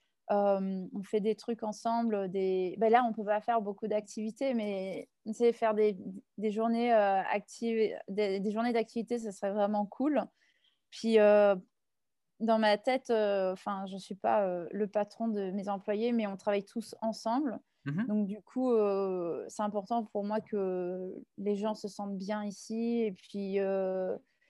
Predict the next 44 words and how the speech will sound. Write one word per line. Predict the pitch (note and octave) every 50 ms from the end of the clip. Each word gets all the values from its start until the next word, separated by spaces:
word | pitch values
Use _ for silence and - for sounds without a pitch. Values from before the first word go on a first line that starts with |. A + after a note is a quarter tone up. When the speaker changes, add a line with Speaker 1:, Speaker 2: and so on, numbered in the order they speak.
| _ _ _ _ _ _ _
Speaker 1:
puis, | - - G#3+
il | G#3 F#3+ F#3+ F#3+ F#3 F3+ F3
n'y | F#3 G3+
a | G3
pas | G3 - A3 A3
de | G#3 G#3
petits | G3 F#3+ - A3 G#3+ - - A#3+ G3+
postes | F#3 - A3+ A#3 A#3 A#3+ A#3 - - -
ou | G#3
il | G3+
n'y | G3+
a | G3+ G3
pas | - A3 G#3+
de | G3+ F#3+ G3+
grands | G3+ F#3+ A3 G#3 G#3+ G#3+
postes. | G#3 - G#3+ G#3 G#3+ A#3 - - -
Tout | - A3+
le | G#3+
monde | A3 A3+ A3+ A3
fait | - - A#3 A3
la | G#3 G#3+
même | G#3+ G#3 G#3
chose. | - - A#3+ A#3
On | A3+
est | G3+ F#3+
tous | - - A3
dans | G#3 G3+
ce | - - G#3
projet | - - A3 G#3+ G#3 A3+ -
ensemble. | G#3+ G3+ F#3 - A#3 A#3+ A#3 G3+
Et, | G3 F#3 - _ _ _ _ _ _ _ _ _ -
et | A3 A3
je | -
pense | - C4+ C4 -
que | - B3+ A3+
c'est, | G#3+ - A#3 A3+ G#3+ G#3+ G#3 G3+ G3+ G3 G3 G3 F#3 - - - _ -
c'est | - - A3
pas | G#3+ A3+ A3
mal | A3+ A3 A3 G#3+
vrai | G#3+ A#3 B3 C4 C4
dans | A#3+ A3
le | G#3+
sens | G3+ - A#3+ B3 - - -
où | A3 G#3+ G#3 G3+ G3+ F#3+ -